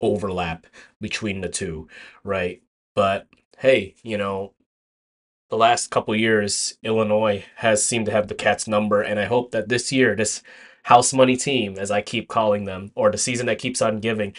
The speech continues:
can keep giving, and the Cats can get into the seven-win range and can help them perhaps get a slightly better bowl selection. Uh,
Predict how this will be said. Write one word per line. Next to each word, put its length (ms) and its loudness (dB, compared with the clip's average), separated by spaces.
can 220 2
keep 260 -8
giving, 500 0
and 420 2
the 100 -10
Cats 320 4
can 220 -6
get 200 -2
into 260 -8
the 100 -6
seven-win 680 -2
range 540 -4
and 240 -2
can 100 -8
help 300 0
them 100 0
perhaps 460 0
get 260 -6
a 80 -10
slightly 560 -2
better 560 -4
bowl 360 -2
selection. 800 -8
Uh, 240 -4